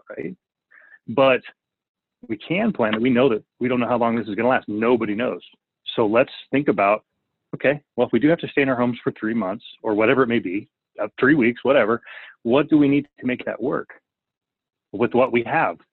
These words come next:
you know? <laughs> Okay, well, let's just start thinking conservatively. Toilet paper, right? Okay, let's just not use so much when we go, whatever it may be, right? And I mean, seriously, I have a three-year-old in our house, right? A three, eleven, and a thirteen-year-old. And it's like, we have to have that discussion. It's like, okay, well, let's just think about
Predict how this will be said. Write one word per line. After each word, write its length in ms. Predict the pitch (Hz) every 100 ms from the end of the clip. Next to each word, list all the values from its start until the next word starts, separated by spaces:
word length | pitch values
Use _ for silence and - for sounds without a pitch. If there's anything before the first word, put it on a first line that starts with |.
| -
you 120 | 110
know? 360 | 98 - 147 -
<laughs> 60 | - - -
Okay, 180 | - 143
well, 120 | 110
let's 180 | 117 -
just 120 | 139
start 280 | - 135 139 _ -
thinking 300 | 139 131 113
conservatively. 600 | 131 107 175 135 92 90
Toilet 360 | - 131 139 143
paper, 260 | 113 98
right? 240 | 90 101 139 - - -
Okay, 220 | - 147
let's 220 | 117 117 -
just 160 | 120
not 160 | 131 135
use 260 | 113 135 -
so 80 | 123
much 200 | 127 131
when 120 | 123
we 80 | 117
go, 120 | 123
whatever 320 | 101 123 160 185
it 40 |
may 160 | 170 185
be, 300 | 147 233 110
right? 340 | 90 117 220 208
And 100 | 151
I 40 | 190
mean, 160 | 185 - -
seriously, 520 | 254 320 - 110 107
I 80 | 123
have 100 | 160 - - -
a 40 | -
three-year-old 440 | - 165 226 127 120
in 60 |
our 120 | 127 151
house, 260 | 240 247 -
right? 300 | 117 180 247 - _ _ _ _ -
A 40 | -
three, 140 | 170
eleven, 300 | 151 165 175
and 180 | 170 165
a 40 | 151
thirteen-year-old. 680 | 180 170 - 254 127 98 101
And 100 | 120
it's 160 | 123
like, 160 | 131 117 - - - _
we 80 | 120
have 100 | 131
to 80 | 127
have 160 | 127
that 100 | 131
discussion. 480 | 123 107 180 190 -
It's 160 | 117 -
like, 180 | 110 104
okay, 280 | - 156
well, 100 | 123
let's 180 | 113 120
just 160 | - -
think 140 | 180
about 220 | - 110